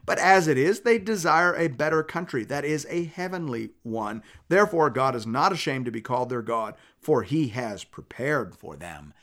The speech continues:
a city. So, in this chapter filled with references to our story, the apostle speaks about Abraham and Sarah, and he says that even when they were as good as dead,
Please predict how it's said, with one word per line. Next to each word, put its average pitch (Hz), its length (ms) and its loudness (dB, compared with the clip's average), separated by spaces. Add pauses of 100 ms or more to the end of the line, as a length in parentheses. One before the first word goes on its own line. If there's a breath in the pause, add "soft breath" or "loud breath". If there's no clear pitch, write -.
(320)
a 85 400 -12 (480)
city. - 580 -8 (1300)
So, - 220 -14 (440)
in 208 200 -2
this 139 320 -4 (100)
chapter 190 380 -8
filled 220 260 0
with 139 160 -6
references 151 460 -4
to - 120 -6
our 127 180 -6
story, 185 580 -6 (840)
the 131 80 -6
apostle 180 480 -4
speaks - 460 -4
about 127 240 -2
Abraham 160 500 -4
and 131 100 -8
Sarah, 190 420 -2 (320 loud breath)
and 170 100 -2
he 190 80 -4
says 202 300 -2
that 180 260 -8
even 247 600 -2
when 214 200 2
they 220 120 2
were 185 140 0
as 139 200 -4
good 214 240 4
as 165 280 -2
dead, 151 280 -2